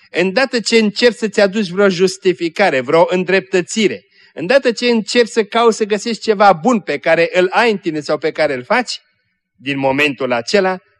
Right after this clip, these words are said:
te-ai ascuns de soarele neprihănirii de Domnul Iisus Hristos, dovedești că n-ai nevoie de El și rămâi în întuneric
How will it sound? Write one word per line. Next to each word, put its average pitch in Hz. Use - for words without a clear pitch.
te-ai 139
ascuns 226
de 101
soarele 143
neprihănirii 135
de 123
Domnul 131
Iisus 120
Hristos, 196
dovedești 196
că 190
n-ai 202
nevoie 196
de 185
El 185
și -
rămâi 135
în 127
întuneric 127